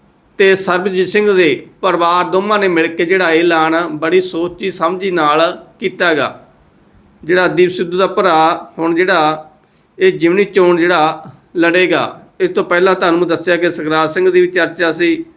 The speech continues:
ਪ੍ਰਧਾਨ ਮੰਤਰੀ ਬਾਜੇਕੇ ਦੀ ਵੀ ਚਰ-, ਚਰਚਾ ਸੀ ਤੇ ਭਾਈ ਸੁਖਵਿੰਦਰ ਬ-, ਸਿੰਘ ਦੀ ਵੀ। ਹੁਣ ਡਿਬਰੂਗੜ੍ਹ ਜੇ ਜਾਣਗੇ, ਭਾਈ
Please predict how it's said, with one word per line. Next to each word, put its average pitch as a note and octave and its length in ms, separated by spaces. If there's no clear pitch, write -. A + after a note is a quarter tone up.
ਪ੍ਰਧਾਨ E3+ 320
ਮੰਤਰੀ E3 360
ਬਾਜੇਕੇ E3 500
ਦੀ F#3+ 120
ਵੀ F#3 100
ਚਰ-, F3 220
ਚਰਚਾ E3+ 340
ਸੀ E3+ 360
ਤੇ F#3 100
ਭਾਈ F3+ 280
ਸੁਖਵਿੰਦਰ D#3+ 480
ਬ-, D3+ 140
ਸਿੰਘ E3+ 300
ਦੀ F3 160
ਵੀ। C3 140
ਹੁਣ F#3 180
ਡਿਬਰੂਗੜ੍ਹ G3 440
ਜੇ F3+ 160
ਜਾਣਗੇ, E3+ 640
ਭਾਈ F3+ 220